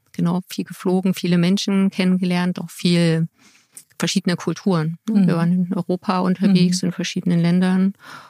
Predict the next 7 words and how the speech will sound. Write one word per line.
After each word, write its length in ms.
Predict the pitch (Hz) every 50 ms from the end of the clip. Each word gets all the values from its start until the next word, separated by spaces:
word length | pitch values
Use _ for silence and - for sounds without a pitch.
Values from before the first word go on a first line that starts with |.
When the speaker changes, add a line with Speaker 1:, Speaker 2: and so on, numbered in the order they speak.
| _ _ _ _ _ _
Speaker 1:
und, 480 | - 170 165 165 170 165 165 165 - -
ähm, 340 | 170 160 175 175 180 170 - -
auch 160 | - 180 -
in 80 | 185 170
Frankreich, 560 | - - - 165 190 - - 170 175 180 - 180
obwohl 240 | - - 170 165
ich 280 | 170 170 - - -